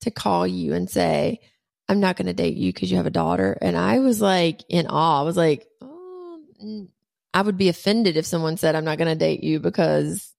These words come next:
of my daughter.'" So it is a difficult situation, I'm sure. So now I think more women are independent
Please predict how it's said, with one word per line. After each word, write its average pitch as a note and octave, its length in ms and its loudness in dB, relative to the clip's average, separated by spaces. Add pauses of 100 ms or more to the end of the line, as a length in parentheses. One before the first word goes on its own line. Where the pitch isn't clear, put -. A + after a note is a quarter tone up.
(380)
of G#3 140 -4
my G3+ 120 -4
daughter.'" - 440 -4
So G3+ 800 0 (640)
it A#3+ 120 2
is A#3 460 2 (340)
a F#3 80 0
difficult - 480 -2
situation, - 640 -6
I'm - 120 -8
sure. - 340 -4
So - 640 -4 (160)
now G3 800 0
I G#3 60 0
think G3 220 -2
more F3+ 240 0
women F3 340 0
are E3 480 0
independent F3 760 0